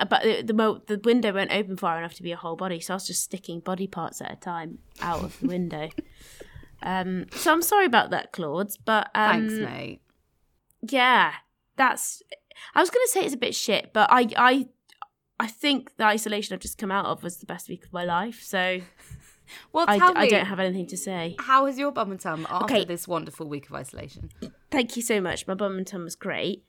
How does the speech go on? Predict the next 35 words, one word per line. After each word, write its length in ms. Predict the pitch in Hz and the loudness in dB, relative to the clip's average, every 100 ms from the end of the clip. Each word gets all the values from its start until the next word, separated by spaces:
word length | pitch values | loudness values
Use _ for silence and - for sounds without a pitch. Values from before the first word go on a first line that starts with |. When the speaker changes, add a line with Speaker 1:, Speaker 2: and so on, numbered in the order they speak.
| _ - | _ -2
Speaker 1:
The 100 | 220 | 2
one 300 | 233 240 240 | 4 2 0
thing 180 | 220 | -4
I 80 | 190 | -4
will 220 | 185 208 | -6 -6
say, 300 | 220 - 170 - | -6 -4 -2 2
I 60 | 262 | 4
don't 220 | 370 320 | 4 2
know 80 | 320 | 2
if 100 | 285 | 2
I 60 | |
mentioned 380 | 262 269 - 180 | 2 2 -2 -10
this 100 | 170 | -8
on 140 | - 170 | -8 -8
the 80 | |
podcast 500 | 175 196 190 156 151 | -8 -8 -8 -12 -12
last 240 | 147 147 - | -14 -14 -10
week, 380 | 170 151 _ _ _ _ _ _ _ _ - | -8 -8 _ _ _ _ _ _ _ _ -8
'cause 180 | 220 208 | -4 -2
it, 200 | 208 - | -2 -4
had 220 | - 247 | -6 -6
it 60 | - | -6
happened 340 | 233 277 269 | -6 -2 -2
at 80 | 262 | -2
this 120 | 262 | -6
point? 360 | - 262 285 302 _ - _ _ - | -6 -4 -4 -6 _ -20 _ _ -4
About 320 | 233 262 220 | 6 6 6
the 60 | 247 | 2
text 420 | 233 302 311 - | -2 -4 -4 -6
I 80 | 285 | -4
got 180 | 311 | -4
from 120 | - 269 | -2 -2
my 100 | 247 | -2
G 220 | 254 247 | -4 -6
P? 420 | 247 247 294 - | -4 -4 -4 -8